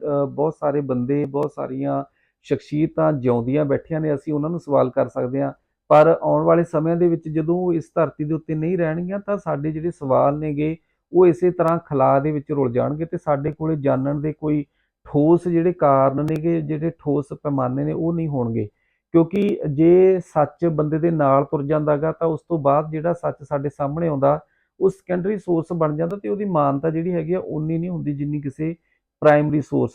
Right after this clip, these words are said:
ਦੀ ਹੁੰਦੀ ਆ। ਸੋ ਅੱਜ ਅਸੀਂ ਚੁਰਾਸੀਵਿਆਂ ਦੇ ਉਸ ਦੌਰ ਨੂੰ ਜਦੋਂ ਯਾਦ ਕਰ ਰਹੇ ਹਾਂਗੇ, ਚੁਰਾਸੀਵਿਆਂ ਦੀ ਚਾਲੀਵੀਂ ਵਰ੍ਹੇਗੰਢ ਨੂੰ, ਤੀਜੇ ਘੱਲੂਘਾਰੇ ਨੂੰ ਮਨਾ ਰਹੇ ਹਾਂਗੇ, ਅਹ, ਇਸ ਬਾਰੇ ਭਾਵਕ ਤੌਰ ਤੇ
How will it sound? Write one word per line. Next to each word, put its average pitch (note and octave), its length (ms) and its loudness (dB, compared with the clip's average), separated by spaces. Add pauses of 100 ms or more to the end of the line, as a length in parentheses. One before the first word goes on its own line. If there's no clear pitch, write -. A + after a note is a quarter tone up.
ਦੀ A2+ 100 -2
ਹੁੰਦੀ A2 240 -4
ਆ। A2 160 -2 (460)
ਸੋ F3+ 320 4 (100)
ਅੱਜ D#3 200 2 (200)
ਅਸੀਂ F#3 500 -2
ਚੁਰਾਸੀਵਿਆਂ E3+ 600 0
ਦੇ F3 200 2
ਉਸ - 220 -6
ਦੌਰ C3 400 4
ਨੂੰ D#3+ 120 -4
ਜਦੋਂ D#3+ 200 -2
ਯਾਦ C#3 340 0
ਕਰ D3 240 0
ਰਹੇ E3+ 120 -2
ਹਾਂਗੇ, E3+ 280 -2
ਚੁਰਾਸੀਵਿਆਂ D3+ 640 -6
ਦੀ D3+ 220 -8
ਚਾਲੀਵੀਂ D3+ 500 -2
ਵਰ੍ਹੇਗੰਢ D#3 420 -4
ਨੂੰ, D#3+ 320 -8
ਤੀਜੇ D3 280 -6
ਘੱਲੂਘਾਰੇ D3 580 -2
ਨੂੰ D3 180 -4
ਮਨਾ B2+ 280 0
ਰਹੇ D#3+ 160 4
ਹਾਂਗੇ, D#3 320 0 (480)
ਅਹ, C#3+ 420 6
ਇਸ D#3 180 -4
ਬਾਰੇ E3+ 300 4
ਭਾਵਕ D#3+ 460 -2
ਤੌਰ D3+ 300 2
ਤੇ E3 440 2